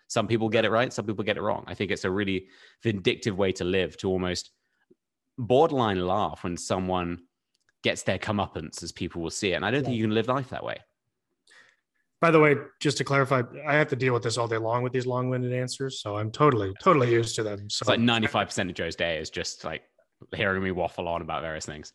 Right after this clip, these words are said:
Speaker 2: I don't need you to, to even remind me of it. Um, <laughs> the, the other thing that will drive me a little insane about the vaccine, this will be my last thing, is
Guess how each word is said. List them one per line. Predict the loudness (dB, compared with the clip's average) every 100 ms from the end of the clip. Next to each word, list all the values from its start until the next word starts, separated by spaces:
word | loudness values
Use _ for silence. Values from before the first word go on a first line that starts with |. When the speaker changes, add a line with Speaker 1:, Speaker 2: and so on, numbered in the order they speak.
| _
Speaker 2:
I | 4
don't | 6 8
need | 6 6
you | 6
to, | 6 4
to | 2
even | 2 4 0 0
remind | 0 2 2
me | 2
of | 0
it. | 0
Um, | 4 4 4 0 -6 -16 -20
<laughs> | _ -4
the, | -2 -2 -4 -12 -2
the | 6
other | 8 8 6
thing | 4 2
that | 2
will | 2
drive | 2 0
me | -2
a |
little | 0 0
insane | -2 -4 -6
about | -6 -8 -4
the |
vaccine, | -2 0 -2
this | -4 -2
will | 0
be |
my | 2
last | 2 2 2 -2
thing, | -6 -10 _ _ _ _ _
is | 4 8 8 6 2 -8